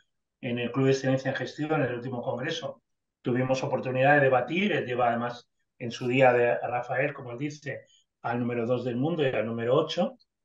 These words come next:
a Kaspar Ruud y a Félix, y,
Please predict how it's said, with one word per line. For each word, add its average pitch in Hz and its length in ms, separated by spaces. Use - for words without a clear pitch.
a 113 220
Kaspar 117 340
Ruud 165 200
y 123 60
a 110 100
Félix, 165 540
y, 123 600